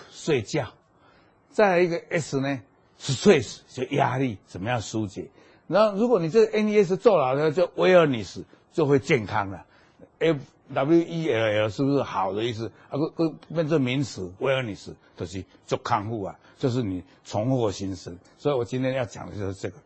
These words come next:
所以我觉得我这个起的名字还不错。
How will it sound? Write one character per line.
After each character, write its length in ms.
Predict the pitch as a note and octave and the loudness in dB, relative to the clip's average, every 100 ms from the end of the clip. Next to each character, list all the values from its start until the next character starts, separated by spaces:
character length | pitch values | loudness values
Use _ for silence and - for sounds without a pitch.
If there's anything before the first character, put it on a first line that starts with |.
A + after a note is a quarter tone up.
| - _ | -20 _
所 120 | - | 0
以 40 | D3+ | 0
我 120 | B2+ | 0
觉 240 | - D3 | 0 2
得 220 | D3+ B2+ - - - | 2 0 -4 -16 -8
我 100 | A#2 | -2
这 100 | D#3 | -2
个 60 | |
起 220 | - - | -2 -4
的 100 | G#2 | -4
名 220 | G#2+ A2 B2+ | -2 -2 -4
字 160 | A#2 | -4
还 100 | G2+ | -6
不 140 | F2+ F#2 | -6 -10
错。 300 | - A#2 | -8 -8